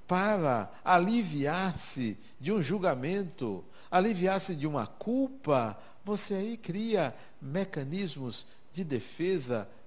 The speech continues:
porque você não suporta permanecer naquela culpa. E você acha que você está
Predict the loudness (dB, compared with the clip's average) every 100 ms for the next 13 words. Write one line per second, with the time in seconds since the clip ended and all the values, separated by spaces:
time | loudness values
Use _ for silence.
0 | -16 -12 -10 -8 -8 -6 -4 -4 -4 -4
1 | -6 -8 -8 -8 -6 -6 -8 -14 -6 -2
2 | -2 -4 -12 -16 -16 -16 -16 -16 -16 -16
3 | -16 -16 -6 -4 -4 -2 -2 -2 -4 -4
4 | -4 -4 -6 -12 -16 -8 -8 -6 -4 -4
5 | -6 -8 -8 -8 -4 -2 -2 -4 -14 -16
6 | -16 -16 -8 -6 -4 -4 -4 -4 -4 -8
7 | -10 -8 -6 -6 -2 -2